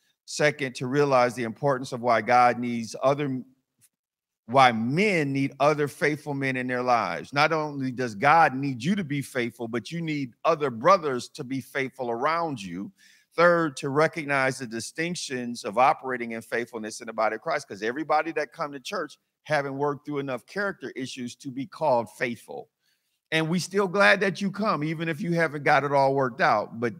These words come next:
we, you should just know that you are still a work in progress. And then finally, to va-, to value the blessings of being a faithful man. All right, so we have some scriptures here. Um, I added one from our last times. Proverbs thirty-one and ten,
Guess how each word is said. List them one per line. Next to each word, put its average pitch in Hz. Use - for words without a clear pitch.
we, 120
you 135
should 135
just 117
know 120
that 107
you 120
are 113
still 107
a 107
work 110
in 107
progress. 95
And 131
then 123
finally, 135
to 143
va-, 131
to 143
value 147
the 113
blessings 123
of 101
being 117
a 107
faithful 107
man. 92
All 135
right, 139
so 180
we 175
have 160
some 151
scriptures 175
here. 143
Um, 131
I 127
added 170
one 143
from 131
our 123
last 135
times. 117
Proverbs 190
thirty-one 147
and 123
ten, 127